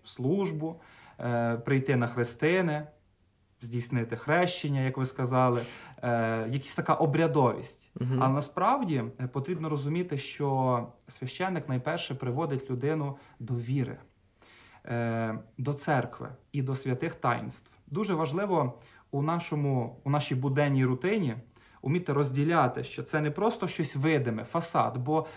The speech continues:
Speaker 1: людина, яка приходить до храму, коли бачить священика в облаченні, одразу бачить якісь такі, знаєте, м, свої, е, напевно, сталі погляди, які вже не відповідають дійсності, і вона думає так: «Ну, ви робіть свою роботу і все, е, на цьому,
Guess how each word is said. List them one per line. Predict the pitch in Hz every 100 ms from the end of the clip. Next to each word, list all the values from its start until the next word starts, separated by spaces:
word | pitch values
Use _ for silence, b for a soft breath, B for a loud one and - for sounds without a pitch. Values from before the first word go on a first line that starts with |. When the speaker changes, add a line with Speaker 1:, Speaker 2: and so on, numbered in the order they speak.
| -
Speaker 1:
людина, | 190 262
яка | 196 202
приходить | 190 - 202 175
до | 151
храму, | 151 190 247 180
коли | 127 160
бачить | 156 175 175 143
священика | 147 135 170 175 147 139
в | 135
облаченні, | 131 165 202 - 160 151 147 B
одразу | - 123 147 135
бачить | 131 143 143 131
якісь | 131 135
такі, | - 131 139 131 120
знаєте, | 127 123 117 120 113 107 -
м, | 113 113 117
свої, | - 127 135 131 131 B B B -
е, | 110 110 110 107 B B -
напевно, | - 143 135
сталі | - 170 160 139
погляди, | 135 165 185 165 139 139 131
які | 131 151
вже | 139 143
не | 143 143
відповідають | 143 151 151 151 151 131 123
дійсності, | 139 202 - 175 - 165 160 B B 143
і | 135 139 135 135
вона | 131 127 143
думає | 147 147 143 139
так: | 139 120 - - _
«Ну, | 240 262 131 - -
ви | 165 147
робіть | 139 135 131
свою | 180 262
роботу | 269 202 220 208 180 -
і |
все, | 185 - 135 113 -
е, | 117
на | 123 147
цьому, | - 196 180